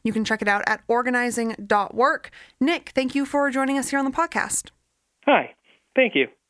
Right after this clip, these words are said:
Speaker 1: So we were very interested to read your piece and speak to you because it discusses many of the internal dynamics we saw play out in the Alberta N D P government,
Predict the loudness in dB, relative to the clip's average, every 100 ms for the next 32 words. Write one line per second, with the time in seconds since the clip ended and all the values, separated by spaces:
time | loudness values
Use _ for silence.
0 | _ _ _ _ -4 2 4 4 0 -2
1 | 0 2 0 0 0 0 2 0 0 -2
2 | -2 -2 -2 -2 -2 -2 -2 -4 -4 -4
3 | -2 -2 -4 -10 -6 -4 -2 -2 -2 -2
4 | -2 -2 -2 -4 -2 -2 -2 -4 -4 -4
5 | -2 0 0 0 -2 0 0 0 -2 -2
6 | -4 -6 -4 -4 -2 -2 -2 -2 -4 -6
7 | -8 -8 -4 0 0 -2 -4 -2 0 0
8 | 0 -2 -4 -4 -2 -4 -2 -2 -2 -4
9 | -4 -6 -8 -10 -8 -2 -2 0 -4 -6